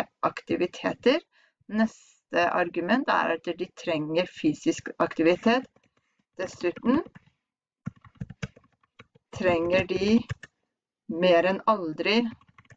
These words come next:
dessuten trenger de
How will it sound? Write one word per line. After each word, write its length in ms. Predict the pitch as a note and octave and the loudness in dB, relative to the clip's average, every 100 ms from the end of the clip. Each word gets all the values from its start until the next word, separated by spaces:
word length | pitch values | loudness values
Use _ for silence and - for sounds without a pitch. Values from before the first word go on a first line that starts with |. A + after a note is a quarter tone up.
| - - _ _ _ - _ _ _ _ _ _ _ _ _ _ A#3 | -20 -20 _ _ _ -20 _ _ _ _ _ _ _ _ _ _ -12
dessuten 560 | F#3 - F#3 - G3+ - | -12 -6 -6 -4 -6 -4
trenger 400 | A#3 D#3+ E3+ | -2 0 0
de 140 | F3+ | 2